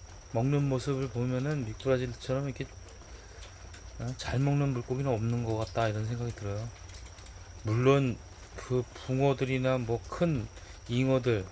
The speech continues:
어우, 걔네들은 뭐, 고래, 고래, 입만 해 벌리면 다 저거, 요거 진짜 한 일 분도 안 되고, 일 분이 뭐야? 몇십 초면 다 끝나더라고요. 어우.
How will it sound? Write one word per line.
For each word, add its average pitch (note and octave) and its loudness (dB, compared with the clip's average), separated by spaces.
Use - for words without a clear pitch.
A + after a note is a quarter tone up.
어우, A2+ 2
걔네들은 B2 0
뭐, C3+ 0
고래, B2+ 8
고래, G#2+ 4
입만 A#2 4
해 B2 10
벌리면 A#2 4
다 A#2 2
저거, A#2 4
요거 C3+ 8
진짜 C#3+ 6
한 D3 4
일 D#3 8
분도 E3+ 8
안 C#3+ 8
되고, C3+ 8
일 C3 4
분이 E3+ 4
뭐야? A2 6
몇십 B2+ 8
초면 D#3+ 2
다 - 2
끝나더라고요. G2+ 4
어우. G#2 0